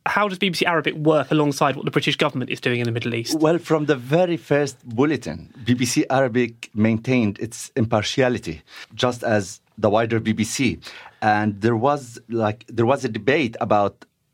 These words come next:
Speaker 2: how to position B B C Arabic among services or among even, even, uh, like, the word service or English. And, uh, there was much soul searching inside and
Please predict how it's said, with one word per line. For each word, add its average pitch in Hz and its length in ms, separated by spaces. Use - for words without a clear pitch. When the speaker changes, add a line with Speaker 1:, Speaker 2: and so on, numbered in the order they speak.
Speaker 2:
how 131 200
to - 160
position 107 520
B 90 120
B 95 80
C 110 240
Arabic 101 340
among 95 240
services 98 540
or 95 180
among 104 320
even, 113 400
even, 107 460
uh, 92 220
like, 95 300
the 107 60
word 120 200
service 110 340
or 92 320
English. 90 340
And, 101 600
uh, 98 260
there 110 220
was 117 180
much 160 240
soul 151 240
searching 120 720
inside 143 720
and 107 180